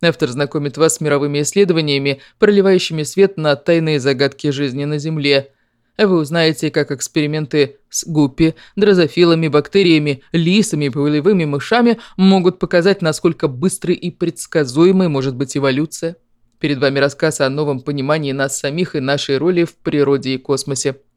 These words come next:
Джонатан Лосос. «Удивительная эволюция. Биологическая история Земли в невероятных превращениях и мутациях организмов», читает Александр Лутошкин. Николай Непомнящий. «Колесницы в пустыне. Тайны Древней Африки».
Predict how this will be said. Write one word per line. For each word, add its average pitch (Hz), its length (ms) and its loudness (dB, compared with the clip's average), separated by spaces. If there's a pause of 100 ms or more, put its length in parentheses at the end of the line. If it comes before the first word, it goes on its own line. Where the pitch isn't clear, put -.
(180)
Джонатан 139 640 -4 (200)
Лосос. 196 440 2 (300)
«Удивительная 151 520 -2
эволюция. 175 460 2
Биологическая 151 640 0
история 143 340 -2
Земли 165 300 0
в 170 40 0
невероятных 156 760 0
превращениях 165 640 0
и - 20 -4
мутациях 151 480 -4
организмов», 160 720 -4
читает 160 380 -2
Александр 143 480 -2
Лутошкин. 127 720 -8 (1300)
Николай 240 340 2
Непомнящий. 202 600 2
«Колесницы 208 520 0
в - 100 -4
пустыне. 151 560 -2
Тайны 175 360 0
Древней 139 400 -2
Африки». 135 500 -4